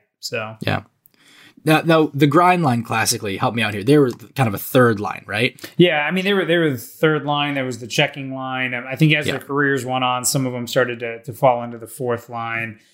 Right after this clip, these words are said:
Speaker 1: Uh, but yeah, I mean, that was primarily a third checking line.
Speaker 2: So that's kind of your dream scenario, right? Is, is a third line that includes, like, a Rasmussen and a Veleno and somebody else, right?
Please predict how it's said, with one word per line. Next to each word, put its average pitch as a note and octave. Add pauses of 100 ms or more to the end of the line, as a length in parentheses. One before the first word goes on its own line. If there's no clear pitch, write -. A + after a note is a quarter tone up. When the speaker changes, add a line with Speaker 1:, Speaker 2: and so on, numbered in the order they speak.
(240)
Speaker 1:
Uh, A2
but C#3
yeah, A#2
I A2+
mean, B2
that C3+
was C3+
primarily D3
a A#2
third A#2 (160)
checking A#2
line. G2+ (240)
Speaker 2:
So -
that's G3
kind F#3
of D#3
your C#3
dream A#2+
scenario, F#2
right? G2
Is, G2+
is G2
a F#2
third C3
line G#2+
that G2+
includes, G#2
like, G2
a G#2
Rasmussen A2
and A2
a -
Veleno G2+
and G2+
somebody G2
else, -
right? G2